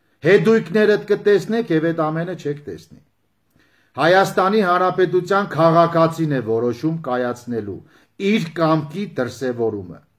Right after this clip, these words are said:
Սա մեկ ընդմիշտ գիտեցեք։ Եվ դուք չեք որոշողը մեր ճակատագիրը։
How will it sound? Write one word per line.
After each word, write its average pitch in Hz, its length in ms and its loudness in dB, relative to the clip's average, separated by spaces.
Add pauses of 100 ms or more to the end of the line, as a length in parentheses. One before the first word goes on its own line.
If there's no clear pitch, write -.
(640)
Սա 170 220 0
մեկ 160 280 0
ընդմիշտ 151 400 -10
գիտեցեք։ 104 500 -12 (1200)
Եվ 180 260 4
դուք 208 240 2
չեք 208 320 2
որոշողը 147 720 2
մեր 151 260 -2
ճակատագիրը։ 117 840 -10